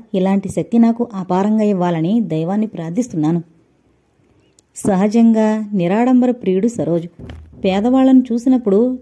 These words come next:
తాను అనుభవించే సౌఖ్యాలను అసహించుకునేవాడు. కాని హైమావతి సాధ్యమైనంత వరకు తమ అంతస్తుకు తగ్గట్టుగా ప్రవర్తించమని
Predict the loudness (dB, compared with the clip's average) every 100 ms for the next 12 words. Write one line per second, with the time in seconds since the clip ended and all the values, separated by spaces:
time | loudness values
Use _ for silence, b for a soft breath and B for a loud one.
0 | -4 0 0 -2 -4 0 2 2 2 -2
1 | -2 -6 -2 0 2 0 -4 -2 2 2
2 | 2 -4 -2 -4 -6 _ _ _ _ _
3 | -4 -2 0 -2 -6 _ -6 -2 0 0
4 | 0 -4 -6 -4 -4 -4 -4 -4 -4 -6
5 | -2 0 0 -2 -6 -2 -2 -2 -6 -6
6 | -6 -6 -4 -6 -4 -8 -4 -2 -2 -2
7 | -4 -6 -6 -2 -2 0 -2 -2